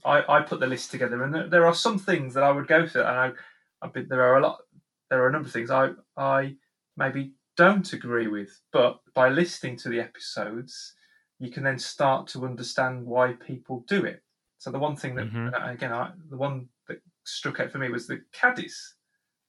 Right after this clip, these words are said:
Speaker 1: the kiddie caddy, which, you know,
Speaker 2: Mm-hmm.
Speaker 1: there's a, there's a lot of me that I, I like children to carry their own bag. I like them to then do it for themselves. But then when I listen to the episode and when I look through the show notes, it's like I could understand where the people were coming from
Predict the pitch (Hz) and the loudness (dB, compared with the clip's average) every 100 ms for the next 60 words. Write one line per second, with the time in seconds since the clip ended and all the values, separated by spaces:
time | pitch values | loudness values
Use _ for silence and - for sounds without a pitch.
0 | - 135 127 123 120 120 - 208 127 - | -8 -6 -4 -4 -6 -10 -10 -8 -8 -4
1 | 120 - 180 - _ _ _ _ - 175 | -6 -6 -12 -14 _ _ _ _ -6 -6
2 | - 135 120 127 110 123 139 143 135 139 | -6 -2 0 0 -2 -4 -6 -6 -4 2
3 | 185 196 131 120 117 120 - - _ - | 2 2 -4 -2 0 0 -2 -12 _ -20
4 | _ _ _ - 127 123 120 120 123 131 | _ _ _ -2 2 4 4 4 4 6
5 | 127 - - 123 120 107 - 123 110 110 | 4 2 -8 -8 -8 -12 -6 0 0 2
6 | 120 147 147 143 139 139 117 110 - 117 | 2 2 2 4 4 4 0 -2 -4 -8
7 | - - 110 110 107 113 - 113 113 156 | -14 -8 -6 -6 -8 -8 -8 -12 -8 0
8 | 139 131 - 113 123 120 120 - - 147 | 0 0 -4 -4 -4 -6 -8 -10 -12 -12
9 | 147 - 120 117 113 113 113 - - 120 | -10 -6 -2 -2 -4 -6 -8 -10 -12 -12
10 | 110 - 180 110 104 - - - - - | -10 -4 -2 -2 -6 -8 -16 -18 -14 -12
11 | - 139 139 127 - 131 127 135 139 123 | -8 -6 -6 -6 -4 -4 4 6 6 4
12 | 123 139 127 120 117 - 226 180 123 - | -4 -10 -10 -8 -8 -6 -4 -4 -8 -6
13 | 104 117 165 | -4 -4 -8